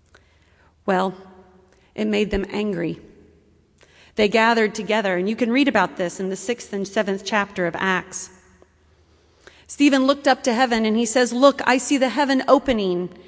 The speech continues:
and the Son of Man standing at the right hand of God." And that seemed to be the straw that broke the camel's back.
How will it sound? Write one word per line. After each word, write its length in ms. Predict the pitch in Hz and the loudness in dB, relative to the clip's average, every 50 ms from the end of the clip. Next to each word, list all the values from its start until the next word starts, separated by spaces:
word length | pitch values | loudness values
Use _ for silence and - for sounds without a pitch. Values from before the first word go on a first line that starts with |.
| - - | -20 -8
and 140 | - 214 233 | -4 -2 -2
the 60 | 233 | -2
Son 220 | 226 - 277 269 269 | 0 0 2 2 2
of 100 | 254 220 | 0 0
Man 280 | 240 240 233 233 226 | -2 0 0 0 -2
standing 540 | 226 - - - 247 240 247 254 254 247 233 | -2 -4 -4 -2 -2 0 0 0 0 0 -2
at 100 | 220 226 | -2 -4
the 80 | 226 208 | -6 -4
right 260 | 202 214 214 233 226 | -4 -2 -4 -4 -4
hand 280 | - 226 214 214 208 190 | -6 -6 -6 -6 -6 -8
of 120 | 190 - | -8 -8
God." 440 | - 185 180 170 165 160 160 165 170 - - _ _ _ _ _ _ _ _ _ _ _ _ _ _ _ _ _ _ _ _ _ _ _ _ _ _ _ _ _ | -8 -6 -6 -6 -6 -8 -8 -10 -14 -18 -20 _ _ _ _ _ _ _ _ _ _ _ _ _ _ _ _ _ _ _ _ _ _ _ _ _ _ _ _ _
And 180 | - 202 214 233 | -6 -2 0 0
that 160 | 233 240 - | 0 0 -2
seemed 240 | - - 247 233 226 | -2 -4 -2 -2 -2
to 80 | 214 196 | -2 -2
be 100 | 220 214 | -4 -6
the 120 | 185 196 | -6 -8
straw 360 | - - - 226 214 214 220 | -8 -4 -2 0 2 2 2
that 160 | 190 196 - | 0 -2 -2
broke 240 | - 208 202 202 202 | -2 -4 -4 -4 -6
the 60 | - | -10
camel's 400 | 196 - 220 208 202 196 190 175 | -10 -6 -4 -4 -4 -4 -4 -6
back. 460 | 175 - 190 190 185 185 - - - | -4 -2 -2 -2 -2 -4 -6 -12 -20